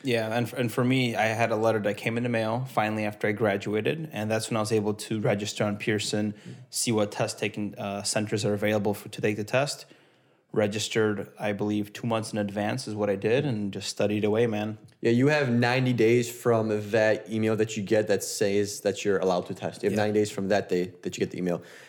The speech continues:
Speaker 2: And a lot of people ask, um, do you have to, let's say if you live in Illinois, let's say you live in Chicago, do you have to take the N clex exam in Chicago and Illinois? No, you could, you could go to a different state. Let's say you were planning a vacation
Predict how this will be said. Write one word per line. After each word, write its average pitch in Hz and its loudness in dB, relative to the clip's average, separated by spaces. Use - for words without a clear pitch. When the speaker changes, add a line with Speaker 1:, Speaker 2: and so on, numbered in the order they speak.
Speaker 2:
And 127 2
a 131 4
lot 139 4
of - -4
people 156 2
ask, 117 2
um, 110 0
do 131 2
you 135 6
have 143 4
to, 143 -2
let's 127 0
say 156 2
if 135 -2
you 131 2
live 120 4
in 117 -2
Illinois, 101 2
let's 82 -4
say 123 2
you 110 2
live 104 2
in 101 0
Chicago, 101 2
do 135 2
you 139 6
have 143 2
to 135 -6
take 131 -8
the 117 0
N 120 2
clex 120 -2
exam 101 0
in 107 -2
Chicago 104 -2
and 101 -2
Illinois? 95 -2
No, 110 2
you 113 0
could, 131 -2
you 135 4
could 135 2
go 151 4
to 139 -2
a 131 0
different 131 0
state. 110 2
Let's 113 2
say 120 4
you 120 4
were 120 4
planning 117 0
a 110 2
vacation 110 -2